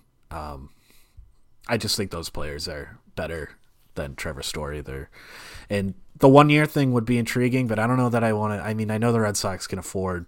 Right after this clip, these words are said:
more than any other year to give up a second-round pick,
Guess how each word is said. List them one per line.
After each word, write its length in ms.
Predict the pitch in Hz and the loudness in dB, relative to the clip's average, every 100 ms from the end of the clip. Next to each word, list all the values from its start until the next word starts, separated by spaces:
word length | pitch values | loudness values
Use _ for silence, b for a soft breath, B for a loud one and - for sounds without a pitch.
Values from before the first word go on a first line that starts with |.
| - - | -16 -14
more 220 | 110 95 92 | -6 -4 -4
than 140 | 90 | -6
any 200 | 90 87 | -6 -6
other 160 | 85 80 | -6 -8
year 280 | 80 85 | -8 -8
to 80 | 78 | -8
give 180 | - 73 | -10 -12
up 160 | 76 - | -12 -10
a 60 | |
second-round 480 | - 78 80 76 69 | -10 -8 -10 -10 -4
pick, 320 | - - - | -2 -2 -6